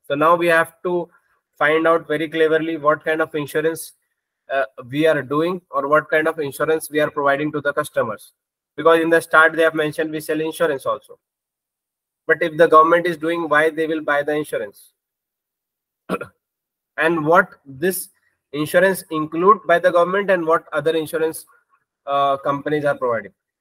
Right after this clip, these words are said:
Like here they have mentioned, sell third party products such as insurance. <coughs> Excuse me. All right.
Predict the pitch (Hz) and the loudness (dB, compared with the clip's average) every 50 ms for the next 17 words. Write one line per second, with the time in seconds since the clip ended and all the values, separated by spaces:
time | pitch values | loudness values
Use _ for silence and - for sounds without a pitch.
0 | _ _ _ _ _ _ _ _ _ _ _ _ _ 139 147 151 147 165 160 156 | _ _ _ _ _ _ _ _ _ _ _ _ _ -4 -4 -2 0 0 0 2
1 | 156 156 147 139 123 127 120 117 - - 107 _ _ _ _ _ _ _ _ _ | 2 0 0 0 -2 -6 -8 -8 -10 -16 -20 _ _ _ _ _ _ _ _ _
2 | _ _ _ - 175 180 185 180 175 170 165 160 - 170 165 165 160 170 175 170 | _ _ _ -2 -2 -2 0 0 0 0 0 2 2 2 2 2 2 -2 -6 -4
3 | 165 165 156 156 160 170 - - 156 143 - - 151 165 - - - _ _ _ | -2 -2 0 0 0 -2 -2 -4 -6 -6 -4 -2 -4 -4 -4 -6 -12 _ _ _
4 | _ _ _ _ _ _ 120 120 117 - - - _ _ _ _ _ _ _ _ | _ _ _ _ _ _ -20 -20 -18 -18 -20 -20 _ _ _ _ _ _ _ _
5 | _ _ _ _ _ _ _ _ _ _ _ _ _ _ _ _ _ _ _ _ | _ _ _ _ _ _ _ _ _ _ _ _ _ _ _ _ _ _ _ _
6 | _ _ _ _ _ _ _ _ _ _ _ _ _ _ _ _ _ _ _ _ | _ _ _ _ _ _ _ _ _ _ _ _ _ _ _ _ _ _ _ _
7 | _ _ _ _ _ _ _ _ _ _ _ _ _ _ _ _ _ - - - | _ _ _ _ _ _ _ _ _ _ _ _ _ _ _ _ _ -8 -8 -8
8 | _ - - - - - - - - - - - - _ _ _ _ _ _ - | _ -4 -4 -4 -4 -8 -14 -14 -14 -14 -16 -20 -20 _ _ _ _ _ _ -6
9 | 113 107 - 98 - _ _ _ _ _ _ - _ - 107 _ 427 440 _ _ | -6 -6 -6 -8 -12 _ _ _ _ _ _ -20 _ -20 -20 _ _ _ _ _
10 | _ _ _ _ _ _ _ _ _ _ _ _ _ _ _ _ _ _ _ _ | _ _ _ _ _ _ _ _ _ _ _ _ _ _ _ _ _ _ _ _
11 | _ _ _ _ _ _ _ _ _ _ _ 123 127 135 151 180 185 | _ _ _ _ _ _ _ _ _ _ _ 0 2 2 2 2 0